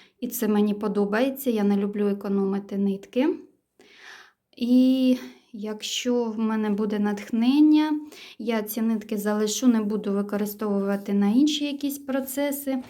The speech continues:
а, можливо, відшию ще раз цей дизайн.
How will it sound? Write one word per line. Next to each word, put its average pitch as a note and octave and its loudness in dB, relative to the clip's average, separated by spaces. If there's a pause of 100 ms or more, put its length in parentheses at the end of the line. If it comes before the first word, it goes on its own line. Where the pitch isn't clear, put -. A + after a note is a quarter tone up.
(320)
а, A#3+ 2
можливо, A#3 2
відшию G#3+ -2 (400)
ще - 0
раз G3 0
цей G#3+ -2
дизайн. B3 0